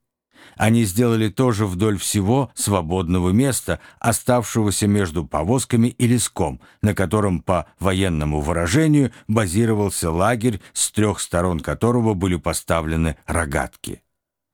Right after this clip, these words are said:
Все люди и животные столпились в этом тесном ограниченном пространстве, за исключением тех, кто мог поместиться в палатке.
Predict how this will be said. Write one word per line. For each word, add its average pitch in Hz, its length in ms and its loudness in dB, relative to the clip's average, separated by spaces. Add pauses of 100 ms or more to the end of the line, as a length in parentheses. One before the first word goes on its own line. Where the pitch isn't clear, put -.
(280)
Все 131 260 2
люди 123 340 2
и 107 200 -2
животные 110 600 0
столпились 120 680 0
в 98 80 0
этом 98 280 0
тесном 135 600 0
ограниченном 92 800 0
пространстве, 101 840 -2 (200)
за 117 200 2
исключением 110 640 0
тех, 165 320 0
кто - 220 -2
мог 123 280 0
поместиться 104 640 0
в - 100 -8
палатке. 67 640 -6